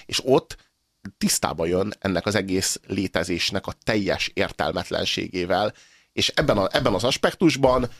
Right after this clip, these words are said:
ő azt az elkeseredést, ami miatt sír, ami miatt nincsen föl, ö, ö, semmi oka és semmi értelme fölkelni az ágyból, ez maga a legelmélyültebb realitásérzék.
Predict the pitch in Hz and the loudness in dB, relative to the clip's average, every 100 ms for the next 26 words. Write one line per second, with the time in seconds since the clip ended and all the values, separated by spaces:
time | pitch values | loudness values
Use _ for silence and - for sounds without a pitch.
0 | - _ 135 147 143 - - - _ _ | -20 _ 6 8 8 4 -16 -20 _ _
1 | - 117 107 147 151 101 - 92 73 62 | 0 0 2 2 2 0 -2 -2 -2 -4
2 | - 110 117 120 110 - 160 120 95 104 | 0 4 6 6 4 2 2 2 4 4
3 | 104 156 180 - 90 117 110 120 113 107 | 4 4 2 0 2 2 4 2 4 6
4 | 113 - 117 - - 143 123 113 107 90 | 6 6 2 2 0 2 2 2 2 2
5 | 120 117 107 - 71 65 117 117 78 73 | 2 2 2 2 -2 0 0 2 0 -2
6 | 69 82 87 117 143 160 - - - - | 0 0 0 2 2 2 -6 -10 -12 -2
7 | 131 143 - - - 135 233 131 120 117 | 0 0 -2 -8 2 6 6 6 6 4
8 | - 107 139 160 120 120 117 120 131 127 | 2 2 2 2 2 6 6 8 6 6
9 | 147 180 156 104 90 - - 78 - - | 2 4 4 2 0 -2 0 -2 -2 -4
10 | - - | -6 -12